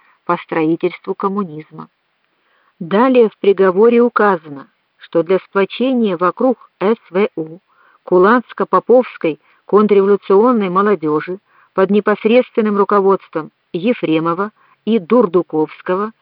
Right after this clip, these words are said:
была создана специальная боевая террористическая организация под названием «Спілка української молоді»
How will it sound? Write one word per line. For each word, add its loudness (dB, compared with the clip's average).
была 0
создана -2
специальная -2
боевая 0
террористическая -2
организация -4
под 0
названием 0
«Спілка 0
української 2
молоді» -4